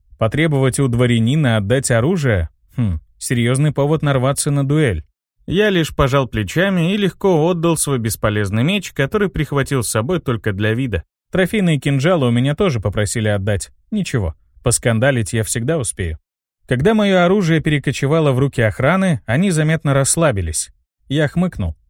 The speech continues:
«А зря. Расслабляться вам, ребятки, еще рано». Наконец, резная дверь открылась, и я шагнул в святая святых бандитского логова.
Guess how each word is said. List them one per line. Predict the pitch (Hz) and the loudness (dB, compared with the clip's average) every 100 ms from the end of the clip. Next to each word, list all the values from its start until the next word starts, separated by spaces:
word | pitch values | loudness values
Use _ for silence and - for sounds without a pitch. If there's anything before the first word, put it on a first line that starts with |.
| _ | _
«А | - 165 | -2 0
зря. | 143 139 135 _ _ | 2 2 0 _ _
Расслабляться | - 151 175 160 147 175 - 160 | 0 0 2 2 2 2 2 0
вам, | 160 | 2
ребятки, | 151 120 120 - | 2 2 0 0
еще | 120 - 123 | -2 0 2
рано». | 143 104 78 _ _ _ _ | 2 0 -6 _ _ _ _
Наконец, | 117 117 135 190 214 - | -2 2 2 2 0 -2
резная | 123 147 139 160 139 | 0 0 2 2 2
дверь | 127 165 | 2 2
открылась, | 156 - 196 190 98 - - | 0 0 0 2 0 -4 -8
и | 123 | -2
я | 156 202 | 0 0
шагнул | - 123 139 180 | 0 0 0 0
в | - | -2
святая | 117 110 120 104 | -2 0 0 0
святых | 107 107 190 151 | -2 0 0 0
бандитского | 120 107 104 - 110 | 0 0 -2 -4 -2
логова. | 110 156 123 95 78 | 0 0 0 -2 -6